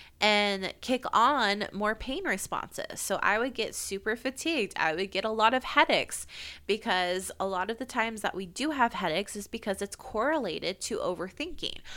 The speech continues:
or invalidating ourselves. That is the mental and emotional underlying component to the physical side effects of headaches. And this is why I say that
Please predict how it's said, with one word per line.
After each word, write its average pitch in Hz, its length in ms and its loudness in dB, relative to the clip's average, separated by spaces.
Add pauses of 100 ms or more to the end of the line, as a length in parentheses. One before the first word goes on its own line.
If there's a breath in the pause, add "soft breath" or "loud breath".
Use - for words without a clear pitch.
(140 loud breath)
or 208 420 4
invalidating 202 1000 2
ourselves. - 560 -6
That 185 380 4
is 220 320 -2
the 208 280 -6
mental 185 440 -4
and 190 100 -4
emotional 165 880 0 (320 loud breath)
underlying 202 600 2
component 190 680 0 (380)
to 202 260 -2
the 180 160 2
physical 247 560 0
side 233 280 6
effects 170 460 0
of 170 160 2
headaches. - 600 2 (380 loud breath)
And 196 200 -2
this 214 160 0
is 262 140 0
why 202 220 4
I 185 100 4
say 202 360 2
that 170 340 6